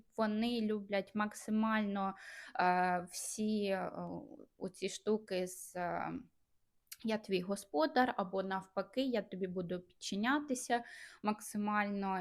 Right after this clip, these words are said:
І, е, знову ж таки, вони можуть змінювати свої ролі, але найчастіше це ідеальна людина, яка любить підчинятися партнеру, його бажанням і, в принципі, задовольняти свого партнера.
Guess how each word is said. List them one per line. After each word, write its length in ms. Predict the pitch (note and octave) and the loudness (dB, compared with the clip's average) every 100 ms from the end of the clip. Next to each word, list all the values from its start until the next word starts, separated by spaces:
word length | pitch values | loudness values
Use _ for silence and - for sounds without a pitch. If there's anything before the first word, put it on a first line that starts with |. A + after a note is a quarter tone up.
| - | -2
І, 520 | G3 G3+ G3 G3 F#3+ | -4 -2 -2 -2 0
е, 540 | F#3 F#3+ - F#3 F3+ - | 0 0 -2 -4 -4 -6
знову 260 | - A3+ | 0 0
ж 100 | A3+ | 0
таки, 180 | - - | -4 -4
вони 180 | G3+ B3 | 2 6
можуть 340 | B3+ A3+ G#3 | 6 4 0
змінювати 580 | - A3 F#3 F3 E3 F3 | 0 2 2 0 0 -2
свої 360 | - F#3+ F#3 F#3+ | -4 -2 0 4
ролі, 280 | C4+ E4 - | 4 4 2
але 200 | G3 G#3+ | 2 2
найчастіше 760 | A#3 A#3+ A3 G3+ - D#4+ - A3 | 4 4 2 -4 -2 -2 0 -4
це 380 | - B3+ D4+ - | -2 2 2 2
ідеальна 920 | F#3 F3+ G3 A3+ A3+ G#3 G3+ F#3+ F#3 | 0 2 4 6 4 2 0 0 0
людина, 400 | G3 F#3+ D4+ C4 | -2 2 4 4
яка 540 | G#3+ G#3 - C4 C4+ - - - | 4 0 2 6 6 2 -14 0
любить 340 | A3+ C4 B3+ - | 4 6 6 2
підчинятися 760 | A3 - A3 G3+ F#3 A3 C4 | -6 0 2 2 0 -2 -2
партнеру, 540 | B3+ C#4+ C#4 D4 C#4+ A#3 | 2 0 2 2 4 4
його 360 | G#3+ G#3+ G3+ | 4 4 2
бажанням 800 | F3+ F#3 F#3 G3 G#3 B3 C#4+ C4+ B3+ | 2 -2 0 0 2 6 6 4 2
і, 120 | G#3+ | -2
в 80 | - | 0
принципі, 580 | A#3+ C4 C4 - A3 | 2 2 2 -2 2
задовольняти 840 | G#3+ A#3 A3 G#3 G3 F#3+ G#3 A#3 G#3+ | 4 4 4 4 2 2 0 0 -4
свого 380 | - F3+ F#3+ G#3+ | -8 -2 0 0
партнера. 640 | G3 - G3+ G3 E3+ | -4 -8 -4 -2 -4